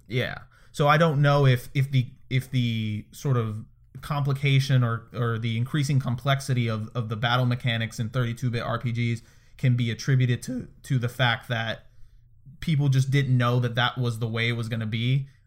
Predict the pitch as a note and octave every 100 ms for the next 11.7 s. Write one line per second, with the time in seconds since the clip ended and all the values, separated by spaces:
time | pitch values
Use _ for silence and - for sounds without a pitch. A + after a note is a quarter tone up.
0 | _ - B2+ A2+ A2 A2 - D3 D3+ C#3+
1 | C3+ - C#3 C3+ A#2+ A#2 - - C#3+ D3+
2 | D3 C#3 C#3+ C3+ B2+ - - C#3 C3+ C3
3 | A#2+ A2+ C#3+ D#3+ D#3 A#2+ - - - B2
4 | A#2+ A2+ A2 B2+ B2+ B2+ A#2+ B2+ B2 B2
5 | - B2 A#2 B2 D3 C3 A2+ - - -
6 | B2+ C3 B2+ B2 C3 B2 - A#2+ A2+ A#2
7 | - - - B2 A2 F3 D#3 D3+ D3+ C#3
8 | C3+ C3 B2 - C3 A#2+ A#2 A2+ - B2+
9 | A2 - - A2 G#2+ G2 A2+ B2+ - E3+
10 | D#3 C3 B2 A#2+ A2+ A2+ - - - -
11 | - C#3 C3+ A2+ A2 A2